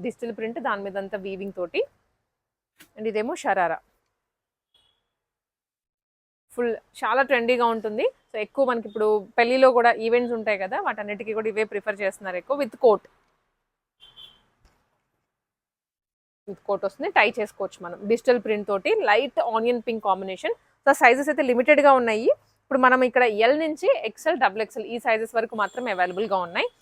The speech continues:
ఎయిటీన్ హండ్రెడ్ రూపీస్‌లో వస్తుంది సెట్. ఇవన్నీ సేల్ అన్నమాట. ఎం కానీ ఏ, ఇవి మనకి సైజెస్ సోల్డ్ అవుట్ అయిపోయాయి, ఇప్పుడున్న సైజెసే అవైలబుల్‌గా ఉన్నాయి షాప్లో. ఇది ప్యూర్ కాటన్ త్రీ పీస్ సెట్, ఫిఫ్టీన్ హండ్రెడ్ రూపీస్‌లో వస్తుంది.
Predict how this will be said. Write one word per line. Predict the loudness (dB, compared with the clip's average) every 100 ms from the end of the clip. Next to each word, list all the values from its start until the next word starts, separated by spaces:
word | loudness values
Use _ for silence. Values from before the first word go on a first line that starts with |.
| _ _ -2
ఎయిటీన్ | 0 0
హండ్రెడ్ | 0 -2 -2
రూపీస్‌లో | -4 0 0
వస్తుంది | 0 -8 -12 -10
సెట్. | -12 _ _ _ _ _ _ _ -4
ఇవన్నీ | -2 2 0 2
సేల్ | 4 6 6
అన్నమాట. | 2 -2 -8 -6 -8 _ _ _ 0 0
ఎం | 2 0 2
కానీ | 4 2 -2 -4 -4 -4
ఏ, | -4 -6 -6
ఇవి | -4 -4 -6 -8
మనకి | -8 0
సైజెస్ | 0 0 0
సోల్డ్ | 2 4
అవుట్ | 2 2
అయిపోయాయి, | 0 -2 0 0 -2 -6
ఇప్పుడున్న | -2 -2 0 0
సైజెసే | 0 -2 -4 -4 _ -6
అవైలబుల్‌గా | -4 -4 -6 -6 -8
ఉన్నాయి | -8 -4
షాప్లో. | -6 -4 -6 -6 _ _ _ _ -6
ఇది | -4
ప్యూర్ | 2 4 4 4
కాటన్ | 2 2 0
త్రీ | -2 0
పీస్ | -4 -4
సెట్, | -8 _ _ _ _ _ _ _ _ _ _ _ _
ఫిఫ్టీన్ | -8 -2 0
హండ్రెడ్ | 0 0
రూపీస్‌లో | 0 -2 0 -2
వస్తుంది. | -2 -10 0